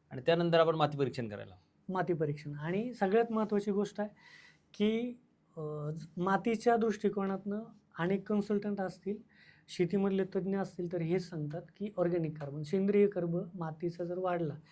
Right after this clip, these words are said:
Speaker 2: तरच आपण, अ, शेती चांगल्या पद्धतीनं करू शकतो. आणि आज, आज महाराष्ट्राच्या मातीचा सगळ्यात मोठा प्रश्न हाच आहे, जसा की पंजाबचा आहे कॅन्सरचा, तोही याच माध्यमातून उभा राहिला आहे. असे अनेक राज्य आहेत, केरळ वगैरे, साऊथचा मोठा परिसर आहे.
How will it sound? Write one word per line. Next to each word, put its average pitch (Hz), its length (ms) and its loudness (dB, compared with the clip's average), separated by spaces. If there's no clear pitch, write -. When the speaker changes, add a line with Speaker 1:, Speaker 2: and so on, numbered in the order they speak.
Speaker 2:
तरच 226 200 0
आपण, 208 320 -4
अ, 156 380 -2
शेती 202 280 0
चांगल्या 175 320 0
पद्धतीनं 156 480 -2
करू 151 220 -4
शकतो. 156 320 -14
आणि 170 140 -14
आज, 170 160 -6
आज 175 140 -4
महाराष्ट्राच्या 185 600 -2
मातीचा 180 560 -4
सगळ्यात 196 300 2
मोठा 196 240 0
प्रश्न 180 320 -6
हाच 170 280 -4
आहे, 151 120 -4
जसा 165 260 -4
की 170 140 -4
पंजाबचा 170 560 0
आहे 156 160 -4
कॅन्सरचा, 170 520 0
तोही 214 220 4
याच 175 220 2
माध्यमातून 170 540 -2
उभा 170 240 2
राहिला 151 240 -2
आहे. - 80 -18
असे 170 180 0
अनेक 202 340 2
राज्य 185 300 2
आहेत, 156 220 2
केरळ 190 240 6
वगैरे, 165 260 0
साऊथचा 170 400 0
मोठा 175 240 -2
परिसर 165 380 -2
आहे. - 440 -12